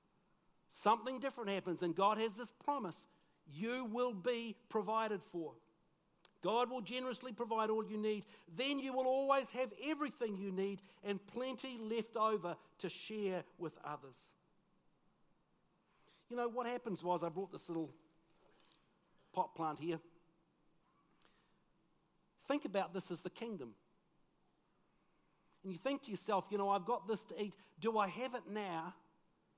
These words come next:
or do I put some in there?" Everything you eat is gone. Everything you consume has gone forever. But whatever you take off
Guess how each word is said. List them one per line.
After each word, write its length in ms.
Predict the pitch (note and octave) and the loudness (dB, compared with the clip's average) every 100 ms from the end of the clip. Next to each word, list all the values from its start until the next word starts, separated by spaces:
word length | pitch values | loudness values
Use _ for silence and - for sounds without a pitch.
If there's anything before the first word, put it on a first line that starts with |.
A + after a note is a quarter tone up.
| _ _ _ _ _ _ | _ _ _ _ _ _
or 120 | F3 F3+ | 0 2
do 100 | E3+ | 0
I 60 | |
put 260 | E3+ - - | -2 -6 -6
some 240 | - E3+ | -6 -4
in 120 | D3 D3+ | -2 -4
there?" 280 | D3+ B2+ - _ _ _ _ _ _ _ _ _ _ - | -6 -10 -16 _ _ _ _ _ _ _ _ _ _ -2
Everything 720 | B3 C4+ D4+ D4 - C4+ A#3+ | 0 2 2 0 -4 -4 -4
you 300 | G3 A3 F#3+ - | -2 -2 -4 -6
eat 380 | G#3+ D#3 - - _ _ _ _ | -6 -6 -10 -20 _ _ _ _
is 180 | D#3+ D3+ | -8 -6
gone. 300 | C#3+ A#2+ F#2+ - _ _ _ _ _ _ _ _ _ - _ G3 | -4 -6 -6 -14 _ _ _ _ _ _ _ _ _ -20 _ -4
Everything 560 | B3 B3+ C4+ D4+ C#4+ | -2 -2 -2 -2 0
you 140 | C4 C4 | -2 -4
consume 920 | - A#3 - - A3+ A3+ F3+ E3 E3 - _ | -6 -8 -10 -12 -4 2 4 2 -2 -10 _
has 180 | - E3+ | -8 -8
gone 260 | - E3+ D#3 | -2 -2 -2
forever. 380 | D3+ D3 - G#2+ _ _ _ _ _ _ _ - | -8 -12 -12 -18 _ _ _ _ _ _ _ 0
But 200 | G3 E3+ | 0 2
whatever 400 | G#3 G3+ G#3+ B3 | 2 2 2 -2
you 200 | A#3+ C4 | -8 -10
take 400 | - A#3+ A3+ - | -8 -8 -6 0
off 260 | G#3 E3+ | 0 0